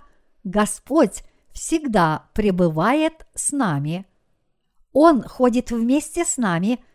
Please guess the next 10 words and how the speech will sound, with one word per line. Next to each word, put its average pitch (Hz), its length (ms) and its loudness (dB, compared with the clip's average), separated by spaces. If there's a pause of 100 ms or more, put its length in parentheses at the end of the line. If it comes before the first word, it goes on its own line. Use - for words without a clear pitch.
в - 140 -20
каждый 269 520 0
миг 226 260 0
нашей 214 380 -2
жизни, 170 500 -4 (600)
до 190 260 0
нашего 254 720 0 (260)
последнего 196 800 2
вздоха. 180 800 -2 (580)
И 226 180 0